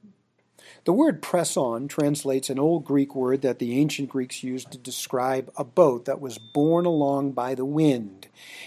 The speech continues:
and later figuratively for students who are borne along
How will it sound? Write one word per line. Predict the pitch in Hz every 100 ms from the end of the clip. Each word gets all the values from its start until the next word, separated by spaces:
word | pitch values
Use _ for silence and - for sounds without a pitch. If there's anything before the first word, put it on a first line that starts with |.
| -
and | 170 156
later | 185 190 143
figuratively | - - 240 190 135 123 147 123 135 131
for | - 139
students | - - 226 208 127 117 - _ _ -
who | 175 151
are | 143
borne | 117 - 151 180 202
along | 190 147 156 160 131 135 156